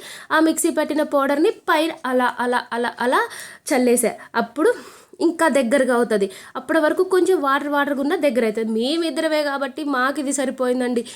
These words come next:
మీరింట్లో ఎంతమంది ఉంటారో మీ ఫ్యామిలీ మెంబర్స్‌ని బట్టి మీరు వాటర్‌ని అడ్జస్ట్ చేసుకొని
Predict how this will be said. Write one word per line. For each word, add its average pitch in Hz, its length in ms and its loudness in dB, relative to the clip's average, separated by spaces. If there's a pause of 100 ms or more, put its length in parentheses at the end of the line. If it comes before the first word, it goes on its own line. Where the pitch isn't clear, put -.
(180)
మీరింట్లో 262 540 0
ఎంతమంది 254 480 2
ఉంటారో 247 340 2
మీ 254 240 2
ఫ్యామిలీ 320 380 2
మెంబర్స్‌ని 311 480 2
బట్టి 302 260 0 (160)
మీరు 359 320 2
వాటర్‌ని 294 460 0 (180)
అడ్జస్ట్ 247 360 -6
చేసుకొని 302 420 -2